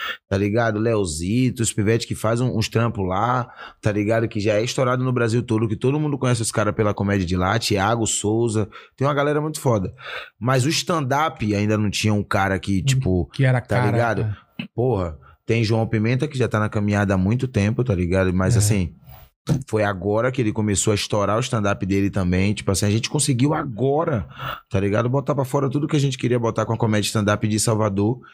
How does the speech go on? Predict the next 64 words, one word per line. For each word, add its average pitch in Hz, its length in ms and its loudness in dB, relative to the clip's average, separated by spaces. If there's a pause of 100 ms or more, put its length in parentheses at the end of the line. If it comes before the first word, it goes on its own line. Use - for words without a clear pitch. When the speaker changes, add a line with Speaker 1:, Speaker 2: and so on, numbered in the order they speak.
(120)
Speaker 1:
E 147 120 0
a 160 60 2
galera 156 340 0
agora 151 340 0
tá 160 100 -4
reconhecendo 160 560 -2
mais, 120 240 2
tá - 80 0
ligado? 110 280 2
Precisava 139 380 0
só 156 200 0
ver 147 160 0
alguém 131 460 0 (280)
em 147 140 0
um 147 60 2
outro 151 260 0
lugar, 123 400 0
velho. 95 160 -4 (300)
É 98 60 -4
uma 107 80 0
Speaker 2:
Você 117 60 -2
Speaker 1:
doideira, 113 360 0
Speaker 2:
acha - 20 0
que 139 60 -2
Speaker 1:
porque 110 160 -4
Speaker 2:
tem 143 60 2
Speaker 1:
isso 143 80 4
Speaker 2:
que - 60 -2
sair? 131 520 2
Speaker 1:
Eu 185 160 2
acho 190 120 -4
que 180 100 -6
sempre 190 220 -2
tem 190 120 0
que 156 80 -6
sair, 147 240 2
velho. 98 200 -4 (280)
Speaker 2:
É? 131 80 2
Speaker 1:
Não 165 80 2
importa. 135 360 -2
É, 143 300 0
já 139 200 0
é - 20 2
regra 135 400 2
isso. 127 260 -2 (500)
Que 107 80 -2
se 180 160 2
tinha 190 140 0
um - 20 -8
Speaker 2:
O - 40 -8
cara 196 140 -2
Speaker 1:
comediante 160 460 0
Speaker 2:
tá 170 100 0
aqui 180 340 0
no, 175 160 0
no 165 100 2
meu 165 160 2
quintal, 175 340 0
eu 190 60 0
não 190 80 0
dou 180 120 0
valor, 151 360 2
é 127 40 2
Speaker 1:
Cite 208 200 2